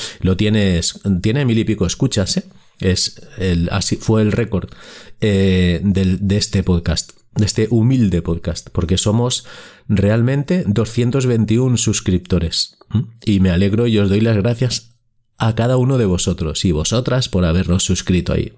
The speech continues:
y escucharme. Bien, yo sé que creceremos, pero poco a poco. Es orgánica, es una, es un crecimiento como,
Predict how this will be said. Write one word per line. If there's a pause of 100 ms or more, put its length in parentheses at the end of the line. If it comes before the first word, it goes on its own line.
(840)
y
escucharme. (640)
Bien,
yo
sé
que
creceremos,
pero
poco
a
poco.
Es
orgánica,
es
una,
es
un
crecimiento
como,